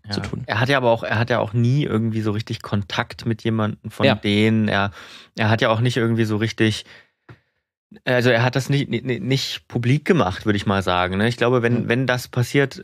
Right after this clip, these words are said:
Speaker 1: passiert wäre, was er vorgehabt hat zeitweise, dann hätte man sich wahrscheinlich am Ende, also danach f-, gefragt, ähm, wa-, warum, wa-, warum,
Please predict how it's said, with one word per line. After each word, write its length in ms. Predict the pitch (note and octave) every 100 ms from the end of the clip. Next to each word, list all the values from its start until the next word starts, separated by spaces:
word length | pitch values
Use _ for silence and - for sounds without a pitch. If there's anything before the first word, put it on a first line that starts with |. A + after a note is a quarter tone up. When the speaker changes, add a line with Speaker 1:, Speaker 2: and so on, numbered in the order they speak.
| -
Speaker 1:
passiert 400 | A2+ - B2 - _
wäre, 340 | A2 B2+ C#3
was 140 | A2+ -
er 120 | G2+
vorgehabt 600 | - B2 D#3 B2 A2+ -
hat 200 | G#2+ -
zeitweise, 680 | - G2 F#2+ F#2+ F#2 G2 B2 - - - _ _
dann 180 | A2 A2+
hätte 240 | A2 B2
man 160 | C3 B2
sich 180 | B2+ B2
wahrscheinlich 480 | A2+ A#2+ B2 - -
am 120 | A2+
Ende, 400 | G#2+ C3+ C3 -
also 160 | A#2+ A2
danach 400 | G#2 G#2 B2+ -
f-, 260 | - - -
gefragt, 520 | A#2+ A2+ G#2+ A2+ - - _ _ _ _ _
ähm, 540 | A#2 A2 G#2 G2+ G2 G2 _ _ _ _ _ _ _ _ _
wa-, 160 | G#2+ F#2+
warum, 500 | G2+ F#2+ A#2+ D3 B2+
wa-, 180 | G2 -
warum, 240 | G#2+ A2